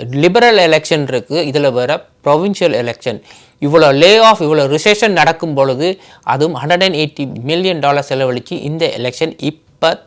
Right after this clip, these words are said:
தேவையா? அதாவது, நெக்ஸ்ட் ஜூன் நடக்க ஒரு இருக்கிற எலெக்ஷன், இன்னும் பதினாறு மாசம் இருக்கத்தக்கதா இந்த எலெக்ஷன் இப்ப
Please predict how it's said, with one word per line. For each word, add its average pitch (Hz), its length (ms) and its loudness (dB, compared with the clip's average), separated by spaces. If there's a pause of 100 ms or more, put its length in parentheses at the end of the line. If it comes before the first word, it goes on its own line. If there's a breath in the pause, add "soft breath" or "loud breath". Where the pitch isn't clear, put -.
தேவையா? 123 560 -4
அதாவது, 127 580 -2 (380 loud breath)
நெக்ஸ்ட் 175 640 -2
ஜூன் 202 540 0
நடக்க 170 480 2
ஒரு 147 200 0
இருக்கிற 143 400 -2
எலெக்ஷன், 131 260 -6
இன்னும் 135 300 -10 (220 soft breath)
பதினாறு 196 600 0
மாசம் 139 520 -2
இருக்கத்தக்கதா 131 840 -4
இந்த 180 420 0
எலெக்ஷன் 120 380 -8
இப்ப 120 560 -14